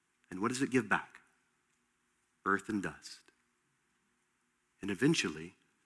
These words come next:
shuts up the story of our days in a dark and silent grave. What is that meant to teach us?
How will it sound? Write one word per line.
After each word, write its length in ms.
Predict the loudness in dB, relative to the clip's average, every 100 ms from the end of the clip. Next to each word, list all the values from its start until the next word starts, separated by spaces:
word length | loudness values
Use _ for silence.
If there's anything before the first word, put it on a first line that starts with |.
| _ -6
shuts 360 | -2 -2 0
up 180 | -2 -2
the 80 | -4
story 400 | -2 2 4 6
of 140 | 4
our 140 | 4 2
days 480 | 0 -4 -8 -10 -10 _
in 80 | -20
a 120 | -18 -8
dark 420 | -2 0 -2 -14 _ _ _ _ _ -18
and 140 | -10
silent 440 | -6 -4 -4 -8
grave. 180 | -12 -20 -20 _ -20 _ _ _ _ _ _ _ _ _ _ _ _ _ _ _ _ _ _ _ _ _ -14 -14 -12 -4
What 120 | 0
is 140 | 4
that 240 | 8 8 8
meant 200 | 2 0
to 80 | -8
teach 300 | -10 -10 -10
us? 360 | -12 -14 -16